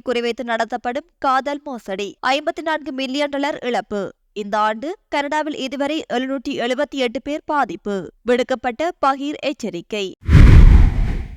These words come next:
கனடாவில் பவர் பேங்க் தொடர்பில் விடுக்கப்பட்டுள்ள எச்சரிக்கை. உங்கள் வீடு கூட தீப்பிடிக்கலாம்.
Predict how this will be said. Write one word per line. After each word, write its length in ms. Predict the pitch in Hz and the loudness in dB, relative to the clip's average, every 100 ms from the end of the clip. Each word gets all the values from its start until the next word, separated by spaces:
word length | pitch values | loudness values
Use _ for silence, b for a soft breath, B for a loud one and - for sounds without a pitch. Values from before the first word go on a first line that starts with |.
| - - _ _ | -20 -20 _ _
கனடாவில் 520 | 349 311 330 330 320 320 | -4 -2 -2 -2 -2 -6
பவர் 240 | 302 311 | -4 -2
பேங்க் 240 | 285 311 311 | -2 -4 -4
தொடர்பில் 320 | 294 302 302 | -4 -2 -4
விடுக்கப்பட்டுள்ள 640 | 277 285 294 285 285 294 320 - | -4 -2 -4 -4 -6 -4 -4 -4
எச்சரிக்கை. 600 | 277 - 208 180 - 202 - _ | -6 -6 -8 -6 -6 -6 -8 _
உங்கள் 280 | 214 214 226 | -6 -4 -2
வீடு 260 | 220 226 226 | -2 -4 -4
கூட 280 | 254 254 349 | -6 -4 -4
தீப்பிடிக்கலாம். 720 | - 302 - 185 - 196 190 | -4 -6 -6 -8 -6 -4 -4